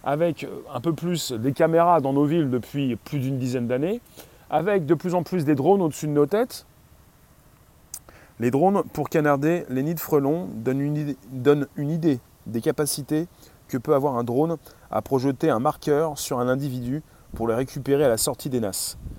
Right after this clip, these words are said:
Donc, on nous parle justement de la possibilité pour les drones de vous projeter sur vous, donc, des billes de couleur, de vous envoyer sur votre corps, votre, euh, costume, votre, euh, cagoule, votre t-shirt,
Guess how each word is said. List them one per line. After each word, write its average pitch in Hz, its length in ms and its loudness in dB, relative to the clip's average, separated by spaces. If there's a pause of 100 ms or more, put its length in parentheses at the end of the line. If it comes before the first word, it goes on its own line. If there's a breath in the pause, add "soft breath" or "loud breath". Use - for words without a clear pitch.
(380 loud breath)
Donc, 185 460 0
on 123 140 -4
nous 170 140 2
parle 160 400 2
justement 170 720 -2 (100)
de 120 160 -2
la 123 120 0
possibilité 165 680 -2
pour 139 160 -2
les 135 100 0
drones 170 380 0 (280 soft breath)
de 120 100 -2
vous 127 200 0
projeter 175 580 2
sur 143 240 -2
vous, 180 280 0 (220)
donc, 175 420 0 (280 soft breath)
des 131 180 2
billes 208 240 4
de 180 100 2
couleur, 135 480 4 (1000)
de 107 140 -4
vous 131 420 0
envoyer 151 380 4
sur 135 200 -2
votre 117 280 0
corps, 185 420 2
votre, 110 320 -2
euh, 101 260 0
costume, 143 520 -2
votre, 98 300 0
euh, 87 360 -2
cagoule, 127 480 0 (400 loud breath)
votre 127 320 -4
t-shirt, 175 720 -4